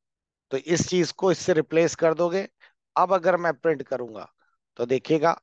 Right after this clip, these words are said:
आउटपुट में डबल इन्वर्टेड कॉमा प्रिंट होगा। ठीक, अब मैंने लिखा प्रिंट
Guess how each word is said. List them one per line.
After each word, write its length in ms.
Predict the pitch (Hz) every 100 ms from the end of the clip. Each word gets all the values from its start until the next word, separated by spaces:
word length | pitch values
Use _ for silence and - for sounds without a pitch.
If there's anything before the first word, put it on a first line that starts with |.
| -
आउटपुट 500 | 131 135 - 139 123
में 180 | 156 220 _ _ _ _
डबल 360 | 113 139 139 165
इन्वर्टेड 380 | 135 127 120 127
कॉमा 300 | 120 127 165 - _ _
प्रिंट 260 | 131 131 113
होगा। 280 | 98 - - _ _ _ -
ठीक, 200 | 180 - - _ _ -
अब 160 | 120
मैंने 160 | 135 139
लिखा 280 | 135 - 135
प्रिंट 400 | - 147 185 196